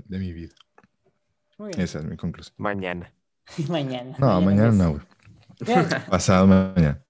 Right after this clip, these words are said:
Speaker 2: Yo diría que estoy emocionado por lo que se viene. Eh, siento que el hombre ha estado muy básico en cuanto a su vestimenta durante mucho tiempo y ya durante las
Speaker 1: Basic
Speaker 2: últimas
Speaker 1: bitches.
Speaker 2: Sí,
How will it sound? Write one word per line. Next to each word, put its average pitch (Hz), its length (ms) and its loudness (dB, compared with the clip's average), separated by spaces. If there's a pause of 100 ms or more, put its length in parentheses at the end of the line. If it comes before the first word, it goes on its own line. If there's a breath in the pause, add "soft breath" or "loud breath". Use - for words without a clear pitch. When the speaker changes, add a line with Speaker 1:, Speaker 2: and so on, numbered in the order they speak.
(640 loud breath)
Speaker 2:
Yo 247 140 0
diría 285 300 4
que 240 160 0
estoy 202 220 0
emocionado 202 760 -4
por 156 260 -2
lo 156 140 -4
que 151 80 -10
se 151 120 -4
viene. 160 680 -2
Eh, 156 40 -6
siento 180 280 -6
que 190 80 -2
el 170 60 2
hombre 175 180 -2
ha - 20 0
estado 185 340 -2
muy 185 360 -4
básico 180 640 -2
en 180 120 -10
cuanto 160 300 -8
a - 20 -8
su 151 120 -10
vestimenta 156 600 -6
durante 147 380 -4
mucho 160 400 -4
tiempo 180 500 -8 (400)
y 165 180 2
ya 180 140 6
durante 190 320 2
las 151 200 -2
Speaker 1:
Basic 175 160 4
Speaker 2:
últimas - 180 2
Speaker 1:
bitches. - 580 -2 (120)
Speaker 2:
Sí, 226 240 2